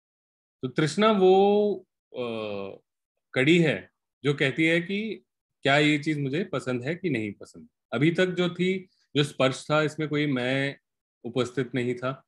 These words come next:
जो आयतन थे वो भी आपका शरीर है लेकिन उसमें कोई एक मैं का concept नहीं था, जो विज्ञान है उसमें भी कोई मैं का concept नहीं था। वेदना जो है वो बस कहती है कि ये वेदना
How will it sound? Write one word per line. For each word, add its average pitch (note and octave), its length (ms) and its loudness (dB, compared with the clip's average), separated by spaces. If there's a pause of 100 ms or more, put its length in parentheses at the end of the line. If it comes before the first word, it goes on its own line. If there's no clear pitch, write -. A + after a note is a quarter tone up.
(100)
जो A#2 80 0
आयतन A2 420 0
थे C#3 440 -2 (320)
वो A#2 100 2
भी C3 200 2
आपका A#2+ 460 -4 (180)
शरीर B2 380 -2
है D#3 180 2
लेकिन C#3+ 340 0
उसमें C#3 260 -6
कोई C#3+ 160 -2
एक C#3 200 -4
मैं A2+ 220 -4
का C3+ 120 -4
concept A#2 420 -8
नहीं A#2 180 -6
था, C#3+ 260 -10 (520)
जो A#2 80 0
विज्ञान A#2+ 440 2
है C#3 140 0
उसमें B2 240 -6
भी B2 80 -4
कोई B2 160 -2
मैं A2+ 260 -2
का A2+ 160 -4 (240)
concept A2 480 -8
नहीं A2+ 180 -6
था। C#3 220 -12 (380)
वेदना D#3 400 6
जो F3+ 140 6
है F3+ 160 4
वो F3 180 2
बस D#3+ 220 -2
कहती B2+ 360 -4
है D3+ 120 2
कि D#3 100 -4
ये D3 120 0
वेदना B2+ 580 -2